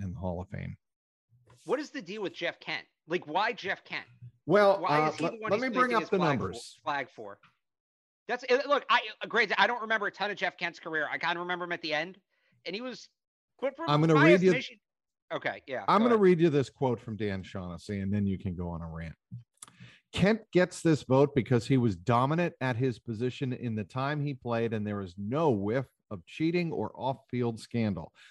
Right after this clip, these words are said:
Speaker 1: Look him up," Shaughnessy says. Among second basemen, Kent ranks first in homers and third in R B Is, better than Ryne Sandberg or Joe Morgan.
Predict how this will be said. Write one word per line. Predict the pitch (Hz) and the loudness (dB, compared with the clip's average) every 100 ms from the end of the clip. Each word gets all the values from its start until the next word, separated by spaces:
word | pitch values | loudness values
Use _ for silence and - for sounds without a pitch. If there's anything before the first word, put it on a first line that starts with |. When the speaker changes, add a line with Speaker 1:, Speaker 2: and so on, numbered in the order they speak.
| _ | _
Speaker 1:
Look | 107 139 180 | 0 0 2
him | 180 | 2
up," | 214 - _ | 0 -2 _
Shaughnessy | - 90 87 85 92 | -12 -10 -8 -6 -6
says. | - 98 104 - | -2 0 -2 -2
Among | 107 117 135 120 | -2 4 4 2
second | - 160 180 233 208 | 0 -2 0 0 2
basemen, | 156 151 - 101 98 - | 2 2 0 -6 -6 -8
Kent | 139 165 - _ _ _ | -4 -2 -4 _ _ _
ranks | 120 127 120 - - | -4 -2 -4 -8 -4
first | 143 170 - | -2 -2 -2
in | 170 | -2
homers | 147 139 139 135 - | 0 0 -2 -4 -6
and | 110 95 | -8 -6
third | - 147 156 | 0 0 2
in | 147 | 0
R | 135 135 | 0 0
B | 131 | 0
Is, | 113 113 110 104 | 0 0 -2 -6
better | - 123 123 | -8 -6 -4
than | 113 101 | -6 -6
Ryne | 113 127 147 | -6 -6 -8
Sandberg | - 127 123 117 120 117 | -8 -6 -6 -4 -4 -4
or | 110 | -6
Joe | 90 120 127 | -6 -4 -4
Morgan. | 117 107 101 101 | -2 -2 -4 -8